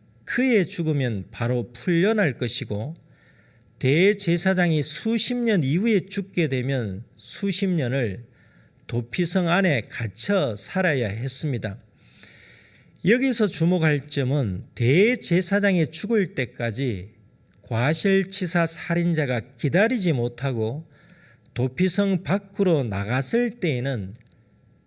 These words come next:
과실치사 희생자의 친족, 즉 피를 보복하는 자에 의해 보호받지 못한다는 점입니다. 창세기 구 장 육 절을 보면 사람의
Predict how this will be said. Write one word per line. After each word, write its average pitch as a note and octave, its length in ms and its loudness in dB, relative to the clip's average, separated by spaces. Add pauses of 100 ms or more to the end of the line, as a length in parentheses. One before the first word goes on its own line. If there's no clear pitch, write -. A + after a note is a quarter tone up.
(160)
과실치사 E3 960 0
희생자의 E3+ 880 0
친족, D#3 720 -2 (640)
즉 D3+ 280 -4
피를 G#3 580 4
보복하는 E3+ 800 0
자에 C3+ 200 2
의해 B2 320 2
보호받지 C#3 760 -2
못한다는 C3 760 -2
점입니다. G#2+ 600 -2 (1160)
창세기 A3 760 0
구 D#3+ 140 -6
장 D3+ 440 0
육 D#3+ 240 -4
절을 F3+ 300 4
보면 A2+ 420 0
사람의 G3 680 0